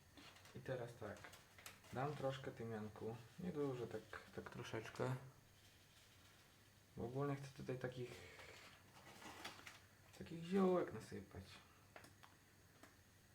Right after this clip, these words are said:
Żeby to fajnie, tak, kurwa, nasza paniereczka miała taki fajny smaczek. No kurwa, troszkę bazylii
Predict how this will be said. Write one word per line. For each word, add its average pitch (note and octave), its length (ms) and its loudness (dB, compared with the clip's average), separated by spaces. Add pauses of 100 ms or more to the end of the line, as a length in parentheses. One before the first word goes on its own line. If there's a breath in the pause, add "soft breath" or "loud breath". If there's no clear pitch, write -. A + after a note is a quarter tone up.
(680)
Żeby A2+ 180 -6
to A2 160 -4
fajnie, C#3 680 2
tak, A#2 120 -2 (220)
kurwa, A#2 400 0
nasza A2+ 280 -2
paniereczka G#2+ 760 -4
miała G#2 300 -2 (100)
taki F#2+ 200 -8
fajny C#3+ 680 -2
smaczek. A2 540 -6 (1800)
No - 80 -8 (240)
kurwa, G#2 520 -8 (680)
troszkę D3 480 -4
bazylii A2 720 -2